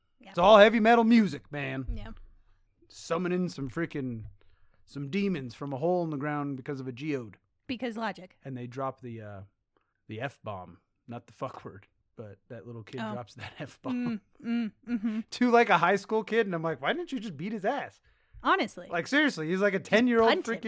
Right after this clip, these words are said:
Speaker 2: freaking kid. He's also a whiny little bitch. That little kid's a whiny little fuck.
Speaker 1: Punt him.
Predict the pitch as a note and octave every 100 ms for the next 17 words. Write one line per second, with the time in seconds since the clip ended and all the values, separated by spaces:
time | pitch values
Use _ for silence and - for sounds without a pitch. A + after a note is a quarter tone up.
0 | G#3+ - C#4 G3 - - _ - - -
1 | F3+ C4 A#3 F3 F#3 F#3 E3+ D#3 B2 C3+
2 | - E3 F#3+ F#3 F#3 F#3 C#3 D3+ D3 C#3
3 | B2+ C3+ A2 _ _ - A3 G#3 E3